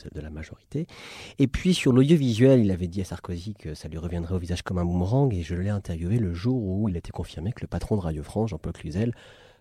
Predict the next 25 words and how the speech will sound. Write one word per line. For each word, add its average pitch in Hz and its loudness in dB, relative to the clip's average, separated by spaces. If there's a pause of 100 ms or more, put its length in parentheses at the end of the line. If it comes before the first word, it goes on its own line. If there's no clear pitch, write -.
ne 90 -2
serait 73 -6
pas 104 -2
reconduit 90 -4
à - -4
ses 76 -8
fonctions. 76 -8
Donc 131 -4
évidemment, 123 4
je 127 2
lui 101 0
ai - -4
posé 95 2
la 87 -2
question, 170 6
mais 175 12
avant 110 6
de 87 -2
lui 85 -6
parler 87 -2
politique, - 0
je 101 -4
lui 127 0
ai 98 0
demandé 87 -4